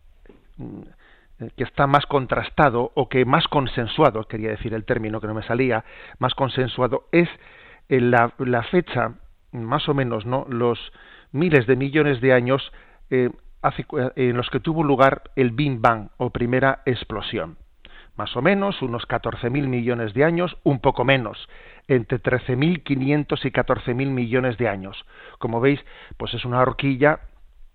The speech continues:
una horquilla pequeña, teniendo en cuenta el número tan grande, ¿no? Hace, eh, trece mil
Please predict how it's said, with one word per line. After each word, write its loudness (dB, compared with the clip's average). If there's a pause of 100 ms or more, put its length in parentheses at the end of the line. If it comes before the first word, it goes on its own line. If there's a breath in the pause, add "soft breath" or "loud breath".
(300)
una -2
horquilla 2
pequeña, 2
teniendo -4
en -4
cuenta 2
el 0
número 2
tan -2
grande, 0
¿no? -6 (1900 soft breath)
Hace, 6 (920)
eh, 0 (400)
trece 0
mil 2